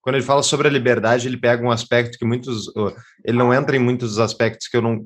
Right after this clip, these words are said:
pelo menos eu não li nos austríacos até hoje. Ele pega, fala muito sobre conformismo, sobre como a sociedade, não só o Estado, mas sim como a cultura, como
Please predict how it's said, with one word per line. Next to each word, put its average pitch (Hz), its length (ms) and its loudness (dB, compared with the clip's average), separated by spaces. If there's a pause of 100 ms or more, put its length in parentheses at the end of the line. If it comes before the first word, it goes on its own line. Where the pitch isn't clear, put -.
pelo 98 140 -2
menos 104 160 0
eu 117 80 2
não 113 120 2
li 110 200 2
nos 120 200 0
austríacos 117 720 0
até 92 240 0
hoje. 82 340 0 (280)
Ele 92 140 -2
pega, 110 280 2
fala 113 280 2
muito 117 240 2
sobre 101 220 -4
conformismo, 117 1000 2
sobre 98 300 -6
como 104 220 -2
a 101 40 -2
sociedade, 90 840 -2 (260)
não 127 180 2
só 135 200 2
o 127 60 4
Estado, 110 760 0 (180)
mas 98 300 -4
sim 117 180 -4
como 113 220 2
a 104 100 -2
cultura, 107 540 0
como 92 340 -4